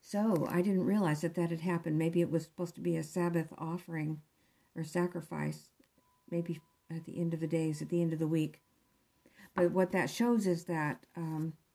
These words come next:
the week was already established. It was being honored by working six days and getting ready to rest the seventh day and having a sacrifice to the Lord. So creation was also a week. It was not indefinite periods.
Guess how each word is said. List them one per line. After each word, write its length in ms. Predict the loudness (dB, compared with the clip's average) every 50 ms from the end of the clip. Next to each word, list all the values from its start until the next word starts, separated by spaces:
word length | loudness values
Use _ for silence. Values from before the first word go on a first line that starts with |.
| _ _ _ -6
the 80 | -4
week 340 | 0 4 2 2 2 0 -4
was 300 | -2 -2 -2 -2 -4 -8 -6
already 320 | -2 0 0 2 4 4 4
established. 640 | 2 0 -2 -2 -2 0 0 0 -2 -2 -2 -4
It 100 | -6 -4
was 140 | -4 -6 -4
being 400 | -2 0 0 2 2 0 -2 -4 _ _ _ _ _ _ _ _ _ _ _ _ _ _ _ _ _
honored 520 | -6 -2 0 0 2 2 2 2 0 0 -2
by 140 | -2 -2 2
working 400 | 2 2 2 2 0 -2 -2 -2
six 320 | -2 -6 -6 -6 -8 -10
days 340 | -6 -4 -2 -2 -4 -4 -4
and 220 | -2 -2 -2 0
getting 240 | -2 0 0 2 2
ready 240 | 2 2 0 0 0
to 100 | -2 -2
rest 320 | 0 0 0 0 -2 -4
the 60 | -12
seventh 400 | -10 -4 -4 -2 -2 -2 -4 -4
day 180 | -4 -4 -2 0
and 100 | 2 2
having 280 | 2 2 2 0 0 -2
a 40 |
sacrifice 600 | -2 -4 -6 -6 -6 -8 -14 -12 -8 -8 -8 -8
to 100 | -8 -10
the 140 | -8 -6 -4
Lord. 340 | -4 -2 -2 -2 -2 -2 -4 _ _ _ _ _ _ _ _ _ _ -4 -4 -4 -8 _ _ _ _ _ _ _ _ _ _ _ _ _ _
So 420 | -6 -2 0 2 2 2 2 0 -4 -10
creation 520 | -10 -2 2 4 4 4 4 2 2 2
was 140 | 2 2 2
also 340 | 2 2 2 0 0 -2 0
a 140 | 0 0 0
week. 360 | 0 0 0 0 -2 -6 -16
It 140 | -12 -8 -4 -2
was 200 | 0 0 0 0
not 240 | 0 0 0 0
indefinite 540 | 0 0 2 2 2 0 -2 -4 -8 -8 -10
periods. 640 | -8 -6 -2 2 2 2 2 0 -4 -6 -10 -20